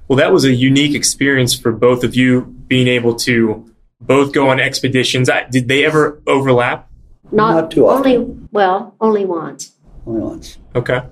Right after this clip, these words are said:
Speaker 1: And they're normally, they normally lasted around two months or so?
Speaker 3: Two, uh, sometimes three, but usually two if you, from the time you left until you got back.
Speaker 1: Sure.
Speaker 2: It just depended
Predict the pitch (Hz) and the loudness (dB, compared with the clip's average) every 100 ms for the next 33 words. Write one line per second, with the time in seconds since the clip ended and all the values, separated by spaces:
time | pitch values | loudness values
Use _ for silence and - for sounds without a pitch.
0 | - - 135 131 139 139 208 139 135 135 | -20 -6 -2 0 0 -2 -4 -2 0 2
1 | 135 135 131 127 123 123 123 127 131 131 | 2 2 2 2 2 2 0 0 2 4
2 | 123 123 113 - 113 117 113 110 - - | 4 2 -2 0 2 2 0 -6 -12 -20
3 | - 139 139 147 151 - - - 147 160 | -6 -4 0 0 -2 -10 -14 -12 -4 -2
4 | 165 - - - 160 147 143 - - - | -2 -4 -18 -2 0 2 0 -6 -20 -20
5 | - - 107 101 101 - 151 147 139 - | -20 -10 -6 -4 -6 -6 0 2 0 -2
6 | 113 110 123 - - - 107 - 143 127 | 2 2 0 -6 -18 -14 -14 -8 -6 -6
7 | 117 107 101 - - - - - - - | -4 -4 -6 -10 -20 -20 -20 -20 -12 2
8 | 123 113 110 104 - 113 110 - 107 104 | 4 6 6 4 0 -10 -12 -6 -4 -4
9 | 98 113 107 104 101 98 92 95 104 - | 0 2 2 2 0 -4 -6 0 0 0
10 | - 98 95 101 95 92 90 92 - - | -6 -12 -10 -8 -6 -8 -6 -6 -8 -10
11 | - - - - - 233 226 - 226 262 | -12 -12 -18 -14 -2 -2 -2 -4 -2 0
12 | 262 - 220 233 214 180 - | 0 -2 -4 -2 0 -2 -8